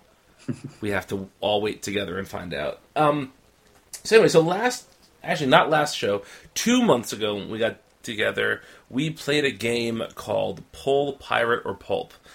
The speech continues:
We went through all the new titles D C was releasing, and we said if we were going to definitely buy them, check them out, or not look at them at all. So what I have here is, guys, I have our responses from that little survey we played.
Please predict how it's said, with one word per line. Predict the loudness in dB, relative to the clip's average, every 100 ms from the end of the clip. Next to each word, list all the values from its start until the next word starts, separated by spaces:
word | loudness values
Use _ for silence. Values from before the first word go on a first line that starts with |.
| -20 -6
We | 2
went | 2 2
through | 0 2
all | 4 6 4
the | 2
new | 0 -2
titles | 2 2 2 -2
D | -4 -6
C | -4
was | -4 -4
releasing, | -4 -4 -4 -6 -6
and |
we | -4
said | 0 -2
if | -2
we | -6
were | -6
going | -4 -6
to | -4
definitely | -2 -2 -4 -2
buy | 2 2
them, | 2 -2 -6 -16 -20 -10
check | -2 -2 0
them | -2
out, | 0 0 -4 -8
or | -4 -2
not | -2 -2 -2 -2 -8
look | -10
at |
them | -6 -4
at |
all. | -4 -6 -14 -18 -14
So | -4
what | -2
I | 0
have | -2 -2
here | 2
is, | 2 0 -10
guys, | -2 2 2
I |
have | 2 2 2 0 0
our | 2 2 -2
responses | -2 -2 0 0 -2 -4 -8 -8 -8 -10 _ _ _
from | -14 0 0 0 -2
that | -4 -4 -6
little | -4 -4
survey | -2 0 0 0
we | -4
played. | -6 0 0 0